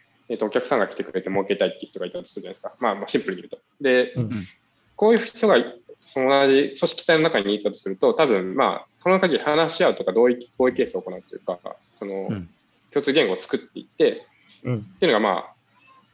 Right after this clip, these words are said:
Speaker 1: えっと、多分大変、それ自体は大変なんですけど、多分組織の端に、端に、端と端にいる人もいるので、ただなんか、
Speaker 3: うん。
Speaker 1: 方向性としてはそれを作っていって、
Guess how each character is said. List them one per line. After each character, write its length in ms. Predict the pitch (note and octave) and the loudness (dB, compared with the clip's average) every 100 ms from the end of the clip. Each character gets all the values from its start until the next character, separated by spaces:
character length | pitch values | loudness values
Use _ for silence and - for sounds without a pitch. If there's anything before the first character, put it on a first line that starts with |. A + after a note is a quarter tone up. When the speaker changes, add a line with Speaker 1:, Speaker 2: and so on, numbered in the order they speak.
| _ _ - | _ _ -16
Speaker 1:
え 40 | |
っ 20 | C#3+ | -10
と、 120 | B2+ | -2
多 100 | D#3+ | 0
分 100 | B2 | 0
大 160 | - D#3+ | 0 2
変、 100 | E3 | 2
そ 80 | - | 0
れ 60 | F#3+ | 0
自 100 | F#3+ | 2
体 80 | |
は 80 | G#2 | 2
大 120 | G2+ | 2
変 120 | G#2 G#2+ | 0 -2
な 60 | |
ん 40 | G2 | -6
で 40 | |
す 60 | - | -6
け 60 | |
ど、 180 | G2 A2 - | -8 -6 -6
多 60 | |
分 60 | A2 | -4
組 120 | C#3 | -4
織 140 | - | -4
の 60 | G2 | -8
端 220 | G#2 - - | -10 -12 -8
に、 80 | G#2+ | -8
端 240 | G#2+ - | -8 -10
に、 240 | A2+ G#2+ G#2 | -6 -6 -8
端 160 | A#2+ | -10
と 80 | - | -8
端 100 | A#2 | -4
に 80 | B2+ | 0
い 40 | A#2+ | 0
る 60 | |
人 120 | A#2+ | -2
も 120 | G2+ F#2+ | -6 -6
い 60 | |
る 100 | G2 | -8
の 60 | F#2 | -10
で、 180 | - - - | -12 -8 -2
た 60 | |
だ 100 | E3 | 0
な 60 | F3 | 2
ん 20 | |
か、 220 | A2 - | 0 0
Speaker 3:
う 60 | C3+ | -4
ん。 120 | G#2+ | -4
Speaker 1:
方 140 | F2+ F#3+ | -4 -2
向 120 | G3 | 2
性 140 | F#3+ | 2
と 80 | F#3+ | 2
し 60 | F#3 | 0
て 100 | - | 0
は 60 | |
そ 120 | G2 | 2
れ 80 | A#2+ | 2
を 80 | A#2+ | 2
作 160 | - C3 | 2 -4
っ 20 | |
て 160 | - F#2 | -4 -12
い 40 | |
っ 300 | F2+ _ _ | -12 _ _
て、 260 | A2+ G2 | 0 0